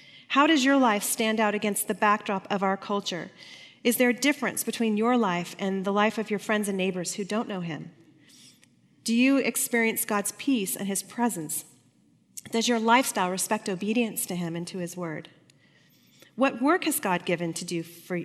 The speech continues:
for you to do for him? Are you doing that work with excellence and pre-, precision? If you don't, join a women's service team. Become part of the work that God is doing here, just in the community of women at River West.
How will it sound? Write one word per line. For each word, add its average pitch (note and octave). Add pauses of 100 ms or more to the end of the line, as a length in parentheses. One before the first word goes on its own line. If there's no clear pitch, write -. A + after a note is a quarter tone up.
(120)
for E3 (680)
you G#3+
to A#3
do G3
for F#3+
him? E3+ (600)
Are G#3+
you A#3+
doing E4
that G#3+
work E3
with -
excellence A3+
and F#3+
pre-, G#3 (220)
precision? G#3+ (300)
If A3+
you C4+
don't, D#4+ (200)
join C4
a D4
women's C#4+
service A#3
team. E3 (340)
Become D4
part G#3+
of F#3+
the G3+
work G3
that -
God G3+
is G3
doing G3
here, G3
just F3+
in G3+
the F#3
community G#3+
of F#3+
women A3
at -
River F#3
West. F3+